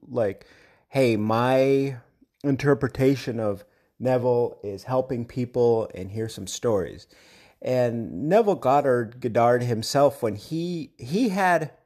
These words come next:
one book, which I'm drawing a blank now, but I, it will come to me, and it will come to you probably throughout the day.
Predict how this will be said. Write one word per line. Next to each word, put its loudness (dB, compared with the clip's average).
one 4
book, 2
which -2
I'm -2
drawing 4
a 2
blank -2
now, -2
but -2
I, -2
it 0
will 2
come -4
to -4
me, -6
and -6
it -6
will -6
come -6
to -4
you -2
probably -2
throughout -4
the -8
day. 0